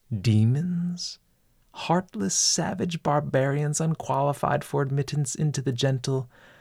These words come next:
society of our fellow men?" The source of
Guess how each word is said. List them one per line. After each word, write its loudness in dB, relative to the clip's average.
society 0
of -8
our -4
fellow 2
men?" -2
The -2
source 2
of 0